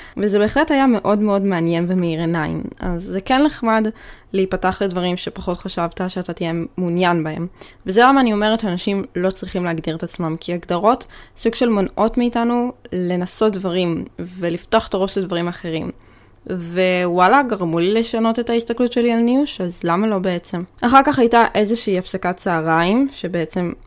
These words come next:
ישבנו, הכרנו, דיברנו. לצערי, האוכל עדיין לא היה מוכן. אני חיכיתי לפיצה בלי כלום, והיה או עם תירס או עם פטריות, אז אני פשוט חיכיתי, ובינתיים המשיך היום. אז עברנו להרצאה הבאה, שהיא תקשורת B D S M-ית.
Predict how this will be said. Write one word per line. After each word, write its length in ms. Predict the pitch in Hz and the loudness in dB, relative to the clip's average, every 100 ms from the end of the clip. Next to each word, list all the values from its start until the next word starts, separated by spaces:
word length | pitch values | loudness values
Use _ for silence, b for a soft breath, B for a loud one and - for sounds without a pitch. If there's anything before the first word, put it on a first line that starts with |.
| - | -10
ישבנו, 540 | 185 - 214 208 202 | -6 0 2 2 2
הכרנו, 560 | 175 - 208 202 202 185 | 0 2 4 4 2 0
דיברנו. 640 | 180 175 185 196 202 190 190 B | -2 2 4 4 4 2 0 B
לצערי, 420 | - - 226 226 269 | -4 4 6 8 8
האוכל 400 | - 208 202 226 | 8 6 6 6
עדיין 340 | 190 175 185 | 6 6 4
לא 60 | 175 | 2
היה 160 | 175 | 2
מוכן. 500 | 170 170 - 165 190 277 - | -2 -4 -2 2 4 2 2
אני 120 | 190 | -2
חיכיתי 400 | - 196 190 185 | -4 -6 -2 -2
לפיצה 360 | 180 - 190 185 | -2 -2 -2 -2
בלי 140 | 185 | -4
כלום, 380 | - - 185 202 | -4 -2 0 2
והיה 240 | 185 165 165 - | 2 2 0 2
או 40 | |
עם 160 | 185 185 | 2 2
תירס 380 | 175 160 165 170 | 2 0 -2 -4
או 60 | |
עם 100 | 165 | -4
פטריות, 640 | 175 - - 165 330 - - | -6 -10 -2 0 0 -4 -12
אז 140 | - 202 | -8 -4
אני 140 | 190 | -4
פשוט 260 | 175 - - | -6 -10 -12
חיכיתי, 540 | - - 330 - 330 339 B B B - | -12 -6 -4 -2 -2 -2 B B B -8
ובינתיים 680 | 202 247 262 254 247 269 311 | 4 6 8 6 8 8 8
המשיך 380 | 277 262 262 277 | 6 2 0 2
היום. 460 | 269 190 185 190 214 - | 4 4 4 0 -4 -10
אז 180 | - 202 | -4 0
עברנו 560 | 208 208 220 226 247 247 | 4 6 6 6 6 6
להרצאה 560 | 214 170 180 - 180 | 6 4 0 2 4
הבאה, 260 | 190 180 147 190 226 - | 4 2 0 -4 -10 -14
שהיא 240 | - 220 214 | -8 -4 -2
תקשורת 520 | 208 - 202 196 214 | -4 -2 0 0 0
B 160 | 165 165 | 0 2
D 40 | |
S 380 | 170 175 - - | 0 -2 -6 -8
M-ית. 340 | - - - | -8 -14 -20